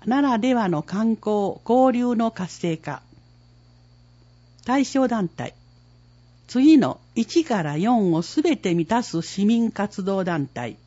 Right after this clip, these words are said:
住民組織。一、五人以上で構成し、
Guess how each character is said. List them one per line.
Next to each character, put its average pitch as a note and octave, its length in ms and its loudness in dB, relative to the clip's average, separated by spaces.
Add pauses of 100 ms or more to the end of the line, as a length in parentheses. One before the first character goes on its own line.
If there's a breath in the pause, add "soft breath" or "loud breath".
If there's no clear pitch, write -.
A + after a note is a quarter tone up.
(440)
住 B3 240 2
民 B3+ 260 4
組 G3 200 -4
織。 - 340 -12 (1040)
一、 - 340 -6 (720)
五 A3 200 4
人 D4+ 320 10
以 D4 140 8
上 B3+ 240 4
で D#3 120 0
構 F#3 260 -2
成 F#3+ 240 -2
し、 F3 340 -6